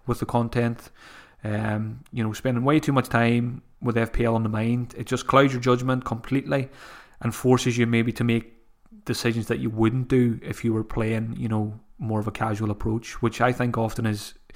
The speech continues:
can, can turn out to be the best way to play the game. So, yeah, so the, the main issue I found was, especially with my Patreon content, I made the mistake of,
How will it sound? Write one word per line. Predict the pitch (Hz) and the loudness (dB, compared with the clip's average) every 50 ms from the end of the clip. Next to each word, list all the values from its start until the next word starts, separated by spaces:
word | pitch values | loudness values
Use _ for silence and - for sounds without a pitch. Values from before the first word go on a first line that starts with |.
| - - - - _ | -20 -20 -20 -20 _
can, | - - 110 104 | -6 -6 -6 -6
can | - - - 120 | -6 -8 -6 -2
turn | 104 - 117 113 | 2 4 4 4
out | 104 - | 4 2
to | - | 0
be | 120 | 0
the | 110 113 | 0 0
best | 117 110 113 117 - | 0 -2 -2 0 2
way | - 127 | 2 2
to | 120 | 2
play | - - 123 123 | 2 2 0 0
the | 120 | 2
game. | 117 123 120 113 110 - - - - _ _ _ _ _ - - - _ _ - - - - - - - - - - - - | 0 0 0 -2 -4 -6 -14 -20 -20 _ _ _ _ _ -20 -20 -20 _ _ -20 -20 -20 -20 -20 -20 -20 -20 -20 -20 -20 -18
So, | - - - 143 139 139 139 139 139 135 147 - - - _ _ _ _ _ _ _ _ _ _ _ _ _ _ _ _ _ _ _ _ _ _ _ _ _ _ _ _ _ _ _ _ _ _ _ _ _ _ _ _ _ _ _ _ _ _ _ - | -12 -6 0 4 4 6 6 6 4 2 0 -2 -8 -20 _ _ _ _ _ _ _ _ _ _ _ _ _ _ _ _ _ _ _ _ _ _ _ _ _ _ _ _ _ _ _ _ _ _ _ _ _ _ _ _ _ _ _ _ _ _ _ -6
yeah, | - 143 143 139 135 | 0 2 2 2 2
so | 135 - 160 147 143 - - - | 2 4 4 4 2 2 -4 -10
the, | - - 151 160 165 | -10 -8 -6 -4 -2
the | 147 156 | 0 2
main | 165 175 185 190 | 4 4 6 6
issue | 180 156 - 165 143 | 6 4 6 8 10
I | 127 127 147 | 10 10 10
found | 143 - - 147 143 143 143 135 123 | 8 4 6 6 6 6 4 2 2
was, | 123 123 123 123 123 120 117 - - - - _ _ _ _ _ _ _ _ _ _ - | 4 4 6 6 4 2 0 -6 -10 -14 -16 _ _ _ _ _ _ _ _ _ _ -10
especially | - - - 143 147 147 147 - 147 | -6 0 4 4 4 4 4 2 2
with | 135 - | 2 2
my | 131 123 | 0 0
Patreon | - - 120 120 - 139 127 120 | 0 0 0 0 0 -2 -2 0
content, | - 123 120 - 127 123 110 - - - - - - - - - | 0 0 0 0 0 -2 -2 -4 -8 -18 -18 -20 -20 -20 -4 2
I | - 123 | 4 4
made | 135 139 143 135 131 | 6 6 4 2 2
the | 139 | 2
mistake | 131 120 - - - - 123 120 120 113 - - - - | 0 0 -2 -2 0 2 2 2 2 0 -4 -8 -8 -4
of, | 120 113 113 113 113 113 113 113 113 - - - - - | -2 0 0 0 0 0 -2 -4 -6 -10 -18 -20 -20 -20